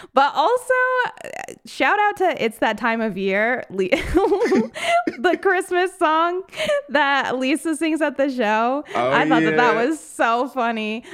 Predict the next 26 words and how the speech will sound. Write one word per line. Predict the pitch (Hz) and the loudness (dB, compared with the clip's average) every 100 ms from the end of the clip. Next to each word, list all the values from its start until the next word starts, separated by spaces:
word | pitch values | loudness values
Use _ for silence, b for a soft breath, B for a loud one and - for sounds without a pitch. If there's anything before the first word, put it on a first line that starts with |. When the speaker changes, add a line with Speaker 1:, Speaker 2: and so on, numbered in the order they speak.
| 302 | -2
Speaker 1:
I | 240 | 0
Speaker 2:
That | 262 | 2
Speaker 1:
really | 240 247 | 2 2
Speaker 2:
was | 226 | 2
Speaker 1:
liked | 208 233 - | 0 0 -2
that | 202 | 0
Speaker 2:
so | 180 | 2
Speaker 1:
one. | 180 - 226 - | 2 2 2 0
Speaker 2:
unexpected. | 101 98 92 - - 82 - 80 73 | -2 -2 -4 -6 -4 -4 -2 -4 -2
That | 82 107 - | -2 0 0
whole | 92 90 95 | 0 -2 2
Speaker 1:
<laughs> | |
Speaker 2:
sequence, | - 113 113 127 123 - | 4 4 2 0 0 -4
I | 107 | -4
did | 104 90 | -4 -4
not | 85 85 | -6 -4
see | 107 | 0
that | 98 92 | 0 0
coming, | 87 87 95 95 | -2 -2 -2 0
but | 82 78 | -2 -2
that | 87 87 | -4 -4
was | 80 78 | -6 -6
fun. | - 78 73 76 78 - | -4 -4 -2 -6 -6 -4
And | 143 196 214 | -4 0 0
Speaker 1:
Yeah. | 170 | 0
Speaker 2:
honestly, | - 247 262 | 0 -2 -2